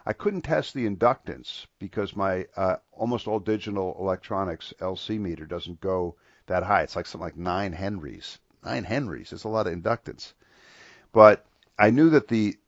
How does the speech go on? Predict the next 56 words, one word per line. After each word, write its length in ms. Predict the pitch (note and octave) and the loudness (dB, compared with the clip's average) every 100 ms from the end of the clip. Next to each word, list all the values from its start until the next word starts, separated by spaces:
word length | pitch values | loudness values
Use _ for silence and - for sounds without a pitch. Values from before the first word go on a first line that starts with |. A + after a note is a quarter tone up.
| _ | _
the 120 | - | 0
resistance 680 | G#2 G#2+ A2+ G3+ - C3 - | 4 4 6 4 4 -2 -4
across 420 | G2 - F2+ E2+ | -4 2 2 2
the 60 | F2 | -8
coil 600 | - G#2 F2+ E2 C#2+ D2 | -4 2 4 4 0 -4
should 240 | - - G#2 | -10 -6 -2
be 160 | G#2+ F#2+ | 0 -2
somewhere 460 | - C#3 C#3 A2+ | 2 2 4 4
in 80 | G#2 | 4
the 80 | F#2+ | 2
hundreds 480 | A2+ A#2 G#2+ G#2+ G2 | 2 0 2 0 0
of 80 | F2+ | 4
ohms, 540 | G2 A2+ C3+ D3+ - - _ _ _ - - | 6 6 4 -2 -8 -16 _ _ _ -20 -10
and 100 | - | 2
I 40 | G2 | 2
put 240 | - C3+ | 4 2
the 120 | A#2+ | 6
ohm 200 | G#2+ B2+ | 6 6
meter 260 | A#2 F#2+ F2+ | 4 2 -2
across 460 | E2+ - E2+ E2 F2 | -2 2 4 4 -2
it, 100 | E2+ | -8
and 100 | - | -6
it 60 | F#2 | -6
showed 260 | - G2+ F2+ | 2 2 2
hundreds 380 | G#2+ G#2 F#2 F#2 | 0 0 -2 -4
of 80 | E2+ | 0
ohms, 520 | F#2 F2 C2+ - - _ _ _ _ _ _ _ _ _ - | 0 0 -4 -10 -20 _ _ _ _ _ _ _ _ _ -10
which 240 | - G2+ - | -6 -2 2
meant 200 | A2+ G2+ | 4 6
that 100 | F#2+ | 8
I 120 | F#2 | 8
was 260 | F2 E2 - | 6 0 -6
in 120 | F2+ | -8
business. 520 | E2 F#2 F2 D2 - - - - - | -2 -2 -2 -6 -12 -14 -20 -20 -4
I 80 | F2+ | -2
popped 340 | - B2 B2 | 4 4 4
it 120 | A2 - | 2 6
back 260 | G2 G2 | 6 6
into 240 | G2+ F#2+ F2+ | 0 0 0
the 140 | E2+ | 2
H 160 | F2 - | 0 0
T 120 | G2+ | -4
thirty-seven. 760 | - F2+ E2+ - F#2+ E2+ E2+ E2 | -2 -2 -2 0 4 4 2 -6
I 80 | E2 | -10
kinda 240 | D#2+ G#2 F2+ | -4 0 0
repaired 480 | E2+ - G2+ G2+ F#2+ | -2 0 2 2 2
the 120 | F#2+ | 0
insulation 580 | F#2 - G2+ G2+ - G2 | -2 0 2 2 2 0
around 280 | F#2 F2 | 2 2
it 60 | F2+ | 0
so 140 | - | -2
it 60 | F2+ | -2
wouldn't 220 | G2 G2 | -2 0
arc 220 | F#2 F2+ | 0 0
over 300 | G2 G2+ F#2+ | 0 0 0
again. 340 | E2 D#2 D#2 | -2 -2 -4